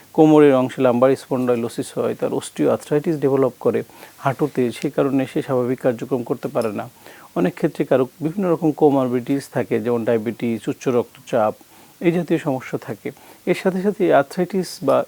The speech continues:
স্ট্রোক পরবর্তী প্যারালাইসিসে অনেক আক্রান্ত থাকেন। তো এই ব্যক্তিবর্গকে যাতে স্বাভাবিক জীবনযাপন করানোর উপযোগী করে গড়ে তোলা বা স্বাভাবিক জীবনযাপন স্বাভাবিক রাখার জন্য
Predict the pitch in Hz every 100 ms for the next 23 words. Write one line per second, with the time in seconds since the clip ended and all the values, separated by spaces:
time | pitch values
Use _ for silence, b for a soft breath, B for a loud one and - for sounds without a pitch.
0 | 147 - 185 - 160 151 139 139 135 131
1 | 147 160 190 - 160 127 - 113 - 139
2 | 139 - 131 - 151 B B B B -
3 | 170 208 220 185 175 - 180 156 143 156
4 | - 120 113 147 - 143 160 214 175 147
5 | 143 143 131 - 135 131 - 127 123 135
6 | 139 135 B B B - 156 185 165 190
7 | 196 165 135 123 120 131 120 131 151 -
8 | 151 170 147 143 131 139 135 147 147 -
9 | 139 156 180 190 160 - 110 113 107 123